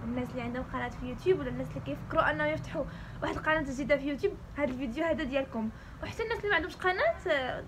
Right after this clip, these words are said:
تفرجوا، نقدر باقي نقنعكم بشي، شي حاجه، نقول انا نقنعكم انكم ديروا شي، شي يوتيوب. المهم،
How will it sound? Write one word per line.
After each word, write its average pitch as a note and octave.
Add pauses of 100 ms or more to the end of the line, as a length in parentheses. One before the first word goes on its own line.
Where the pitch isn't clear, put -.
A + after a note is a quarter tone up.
(140)
تفرجوا، D4+
نقدر D#4+
باقي D#4+
نقنعكم C#4
بشي، B3 (400)
شي E4
حاجه، F4+
نقول D4
انا D4
نقنعكم C#4
انكم C4
ديروا B3+
شي، A#3 (520)
شي F4+
يوتيوب. E4+
المهم، C4